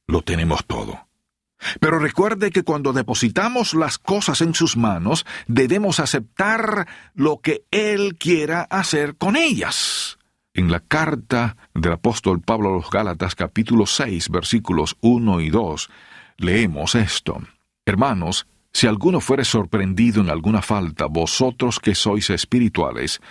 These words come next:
restauradle con espíritu de mansedumbre, considerándote a ti mismo,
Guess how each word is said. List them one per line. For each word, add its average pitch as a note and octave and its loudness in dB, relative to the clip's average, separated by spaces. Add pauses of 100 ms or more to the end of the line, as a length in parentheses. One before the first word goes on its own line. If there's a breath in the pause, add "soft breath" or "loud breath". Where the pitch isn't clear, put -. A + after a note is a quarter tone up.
(320 loud breath)
restauradle A2+ 0
con G#2 2
espíritu F#2+ 0
de F2 2
mansedumbre, G#2 -2 (600 soft breath)
considerándote B2+ 2
a - 4
ti E3 2
mismo, D2+ -2